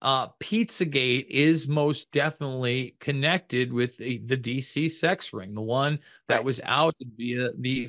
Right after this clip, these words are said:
Speaker 1: Franklin scandal. If you talk to somebody like Nick Bryant, uh, during the
Speaker 2: Right.
Speaker 1: eighties and nineties, you essentially had on the Republican side, a lot of the time,
Speaker 2: Yep.
Speaker 1: uh, either homosexual prostitution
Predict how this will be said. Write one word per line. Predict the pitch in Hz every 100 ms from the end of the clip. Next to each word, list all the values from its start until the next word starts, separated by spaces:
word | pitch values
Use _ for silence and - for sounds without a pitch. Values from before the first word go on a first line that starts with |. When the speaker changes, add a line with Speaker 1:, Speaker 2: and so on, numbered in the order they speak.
| -
Speaker 1:
Franklin | 139 170 143 117
scandal. | - 113 104 120
If | 135
you |
talk | 165 180
to | 151
somebody | - 147 139 143 135 - - -
like | 117 127 123
Nick | 117 120 - -
Bryant, | 117 110 104 101 107 151 -
uh, | 104 107
during | 107 117 127 131
the | 123
Speaker 2:
Right. |
Speaker 1:
eighties | 120 127 143 156 156 - _ _ _ 127
and | 131 165
nineties, | 139 120 120 139 160 117
you |
essentially | 110 - 135 135 123 131 110
had | 120 113 113 120 - _
on | 113 127
the | 151
Republican | 156 - 143 127 123 120 120
side, | - 117 120
a | 120
lot | 107
of | 131
the | 143
time, | - 110 107 127 - - -
Speaker 2:
Yep. | 120
Speaker 1:
uh, | 131 -
either | 131 139 156 - 151
homosexual | 180 - 160 151 - 160 156
prostitution | 131 131 127 - 160 - 117 - 123 143